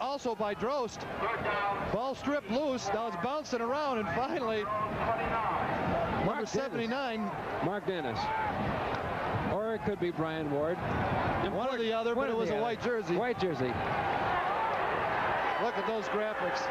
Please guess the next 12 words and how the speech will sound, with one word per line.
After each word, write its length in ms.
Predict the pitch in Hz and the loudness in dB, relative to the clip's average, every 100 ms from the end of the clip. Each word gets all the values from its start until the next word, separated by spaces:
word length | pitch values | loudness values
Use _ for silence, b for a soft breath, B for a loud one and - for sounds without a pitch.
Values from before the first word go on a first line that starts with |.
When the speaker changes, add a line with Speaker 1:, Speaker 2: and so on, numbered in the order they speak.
| - - - - - - - | 0 0 0 0 0 0 0
Speaker 1:
Two 120 | 226 262 | 2 2
lost 240 | 233 226 - | 2 0 0
fumbles. 400 | 240 233 220 233 403 - - - - - - - - - - | 0 2 0 2 0 2 2 2 2 0 0 0 0 2 0
Speaker 2:
And 100 | 175 | 0
it's 160 | 202 - | -2 -2
third 220 | 247 247 | -2 0
and 120 | 226 185 | 0 2
fourteen. 600 | 208 185 180 170 139 135 | 2 2 0 0 0 0
Iowa's 500 | 214 262 254 240 - | 0 0 0 0 0
coming 300 | 240 247 233 | -2 0 0
with 120 | 233 | 0
everybody. 560 | 233 208 185 175 151 | 0 0 0 0 0